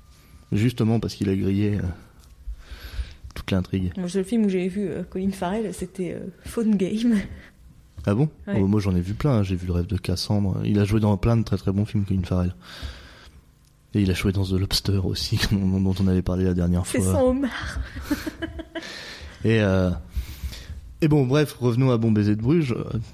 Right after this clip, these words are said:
Speaker 1: en fait, c'est malheureux, on fait vite le tour quand même, parce qu'il y a pas beaucoup de choses de plus à en dire, mais, euh, il se trouve quand même que, du coup, Martin McDonagh, c'est un réalisateur qui est vraiment très,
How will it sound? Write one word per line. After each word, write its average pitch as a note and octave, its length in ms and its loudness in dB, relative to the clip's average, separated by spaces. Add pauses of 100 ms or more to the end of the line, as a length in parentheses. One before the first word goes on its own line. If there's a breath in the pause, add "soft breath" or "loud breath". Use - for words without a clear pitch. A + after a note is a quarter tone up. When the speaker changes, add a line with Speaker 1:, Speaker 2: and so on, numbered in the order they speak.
(160)
Speaker 1:
en F#2+ 80 2
fait, G#2+ 180 0
c'est G#2+ 100 2
malheureux, A2 360 6
on A2+ 100 4
fait G#2+ 180 2
vite G2+ 260 -4
le A2+ 100 4
tour D3+ 320 0
quand A2+ 60 2
même, A2+ 220 4
parce G2 160 0
qu'il - 140 -2
y F#2+ 40 2
a - 20 -10 (480 loud breath)
pas A#2+ 100 4
beaucoup A2 480 -4
de A2+ 60 -8
choses B2 200 2
de A#2 80 0
plus A2+ 240 0
à A#2 40 4
en A#2 140 4
dire, C3+ 200 2
mais, G#2+ 140 4
euh, F#2+ 180 4
il G#2 220 2
se - 80 0 (140)
trouve A#2 260 0
quand A2+ 160 2
même A2+ 320 4
que, G2 560 2
du F#2+ 140 -2
coup, G2 100 0
Martin G#2+ 280 2
McDonagh, G#2 500 4
c'est A2+ 120 -2
un F#2+ 60 4
réalisateur F#2+ 440 2
qui G2 100 0
est F2 40 2
vraiment G2 480 2 (160)
très, A2 280 0